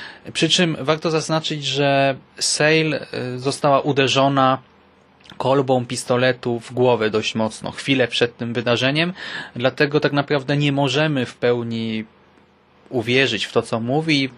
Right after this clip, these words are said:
Tak samo właśnie w świecie przedstawionym lekarze i rodzina zwyczajnie nie wierzy w te opowieści i przyjmują, że po prostu doszło do uderzenia, y, szoku, uszkodzenia lekkiego mózgu i stąd ta cała wizja.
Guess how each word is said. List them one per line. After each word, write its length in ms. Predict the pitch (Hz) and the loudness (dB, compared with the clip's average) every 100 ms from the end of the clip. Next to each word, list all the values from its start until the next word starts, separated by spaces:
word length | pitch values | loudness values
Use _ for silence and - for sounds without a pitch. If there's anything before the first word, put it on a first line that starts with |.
| - | -4
Tak 160 | 127 | -2
samo 320 | - 131 127 | 0 0 2
właśnie 300 | 120 120 - | 0 0 -4
w 40 | 123 | -4
świecie 220 | 127 - | -4 -4
przedstawionym 680 | - 123 123 117 127 127 117 | -8 -6 -4 -2 0 0 0
lekarze 420 | 113 123 120 123 | 0 0 0 0
i 40 | |
rodzina 400 | 117 - 127 131 127 - - - | -2 -4 -2 -2 -4 -10 -14 -16
zwyczajnie 520 | - 127 - 131 131 131 | -8 -4 2 2 4 4
nie 140 | 131 | 4
wierzy 300 | 127 139 127 | 2 0 0
w 80 | - | 0
te 120 | 117 | 0
opowieści 640 | 110 113 110 156 - - | 2 0 2 0 0 -2
i 60 | 143 | -2
przyjmują, 440 | - 131 127 131 | 0 0 0 0
że 100 | 123 | -2
po 80 | 120 | -6
prostu 340 | 117 123 - 117 | -4 -6 -4 -4
doszło 300 | 120 - 120 | -2 -2 -2
do 120 | 113 | -2
uderzenia, 680 | 113 117 110 131 131 120 120 - - - - - - - - | 0 0 2 0 2 0 0 -8 -16 -16 -18 -20 -20 -18 -4
y, 40 | |
szoku, 600 | - 143 139 - 123 120 | 2 4 4 2 2 2
uszkodzenia 560 | 120 - 120 127 120 117 | 0 0 0 2 2 2
lekkiego 460 | 113 - 120 117 | 0 -2 -4 -2
mózgu 540 | 120 131 139 127 127 127 - _ _ _ _ _ _ _ - | 0 0 0 2 0 0 -6 _ _ _ _ _ _ _ -10
i 120 | 135 123 | -6 -2
stąd 380 | - 120 117 - _ - _ _ _ - | 2 0 0 -12 _ -20 _ _ _ -6
ta 100 | 123 | -2
cała 280 | - 117 113 | 2 4 2
wizja. 320 | 120 110 110 | 0 -4 -6